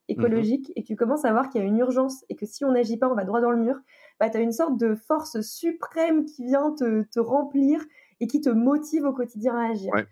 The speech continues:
Speaker 2: Au moment, tu ne considères, enfin, moi, je considère pas que je travaille, je considère que je m'engage.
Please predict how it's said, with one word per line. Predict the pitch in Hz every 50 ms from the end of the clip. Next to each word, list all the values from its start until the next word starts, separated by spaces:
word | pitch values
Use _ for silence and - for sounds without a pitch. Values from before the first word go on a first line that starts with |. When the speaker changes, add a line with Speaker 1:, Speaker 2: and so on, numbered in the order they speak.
| _ _ _ -
Speaker 2:
Au | 220 233
moment, | 247 277 330 339
tu | - - - 294 294 302 - - - -
ne | 247 240 233
considères, | 233 - 240 233 - - 226 233 240
enfin, | 247 - 220 214
moi, | 262 294
je | 269 254
considère | - 226 220 - 214 214
pas | - 294 302
que | 294 240
je | 214
travaille, | 233 226 - - 247 240 226 226 226 208
je | 202 - -
considère | - 196 - - 214 269 262 262
que | 220
je | 202 196
m'engage. | 202 202 208 233 240 247 233 214 202 196 190 -